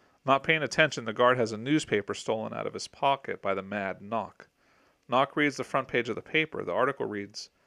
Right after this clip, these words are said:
"Plague. A plague ec-, epidemic has broken out in Transylvania and in the Black Sea ports of Varna and Galaz.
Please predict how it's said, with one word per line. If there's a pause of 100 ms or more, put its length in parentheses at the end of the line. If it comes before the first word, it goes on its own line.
(200)
"Plague. (520)
A
plague
ec-, (160)
epidemic
has
broken
out
in
Transylvania
and
in
the
Black
Sea
ports
of
Varna
and
Galaz.